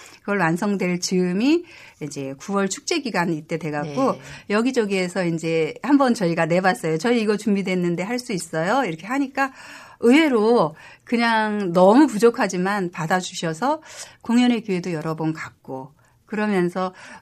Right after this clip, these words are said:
Speaker 1: 음, 또 하-, 또 다른 새로운 문화를 전달하는 사람으로서 이렇게 자리를 매김이
Speaker 2: 음.
Speaker 1: 된 것 같아요.
Speaker 2: 네.
Speaker 1: 그래서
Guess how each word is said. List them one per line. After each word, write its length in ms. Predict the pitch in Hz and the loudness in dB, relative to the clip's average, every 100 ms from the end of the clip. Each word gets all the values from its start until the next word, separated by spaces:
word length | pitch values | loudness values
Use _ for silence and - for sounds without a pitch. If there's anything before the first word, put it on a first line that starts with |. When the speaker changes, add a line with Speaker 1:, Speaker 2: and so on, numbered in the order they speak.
| - | -8
Speaker 1:
음, 500 | 156 151 147 143 - - _ - - - | -4 -2 -2 -4 -6 -12 _ -20 -20 -8
또 160 | 339 370 | -2 4
하-, 260 | 370 330 | 6 4
또 160 | - 403 | 0 2
다른 300 | 415 359 320 | 2 4 4
새로운 440 | 320 403 392 359 247 | 2 2 4 6 6
문화를 880 | 202 226 226 214 202 190 180 185 190 | 4 0 2 0 0 0 0 0 -2
전달하는 540 | 185 180 196 185 175 | 2 4 4 4 2
사람으로서 840 | 175 247 254 196 170 165 160 156 | 0 -2 -2 -2 -4 -6 -6 -4
이렇게 180 | 151 175 | -6 -8
자리를 380 | 151 175 185 185 | -6 -2 -2 0
매김이 460 | 160 151 165 156 156 | -2 0 0 0 0
Speaker 2:
음. 20 | |
Speaker 1:
된 180 | 165 151 | -4 -4
것 100 | 160 | -4
같아요. 500 | 147 139 - 143 151 | -6 -8 -14 -10 -8
Speaker 2:
네. 200 | 151 143 | -6 -6
Speaker 1:
그래서 100 | 147 | -8